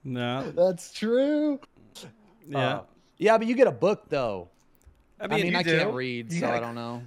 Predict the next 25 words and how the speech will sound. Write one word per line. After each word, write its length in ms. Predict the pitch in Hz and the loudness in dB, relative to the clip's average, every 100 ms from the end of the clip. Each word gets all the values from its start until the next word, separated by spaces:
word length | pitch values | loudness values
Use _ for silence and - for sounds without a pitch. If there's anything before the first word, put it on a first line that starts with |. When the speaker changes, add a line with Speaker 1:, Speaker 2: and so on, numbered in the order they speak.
| - | -2
Speaker 1:
The 60 | |
Speaker 3:
like, 80 | 151 | 0
Speaker 1:
gear, 200 | 214 277 | 0 0
Speaker 3:
four 140 | 262 180 | 0 0
weeks 300 | 185 175 165 | -2 -4 -2
later. 400 | 160 185 165 180 - _ _ - | 0 0 -2 -4 -10 _ _ -8
Speaker 1:
the 80 | 156 | -4
gear 320 | 139 202 240 | 0 0 0
in 100 | 160 | -2
this 160 | 165 | -2
Speaker 3:
You 60 | 165 | -2
Speaker 2:
No, 40 | 139 | 0
Speaker 1:
expansion. 340 | 285 359 208 | 4 4 4
Speaker 2:
you 60 | 311 | 6
know 120 | 330 | 6
what? 340 | 262 311 302 - - - | 8 6 4 -2 -14 -4
No, 180 | 233 277 | 0 2
wait 220 | 262 294 | 4 4
a 40 | |
minute. 220 | 208 165 143 | 2 -2 0
Hold 220 | 277 247 | 4 4
on, 100 | 170 | 4
hold 160 | 262 | 4
on. 160 | 202 104 - _ 208 | 2 0 -14 _ -4
No, 180 | 170 | -4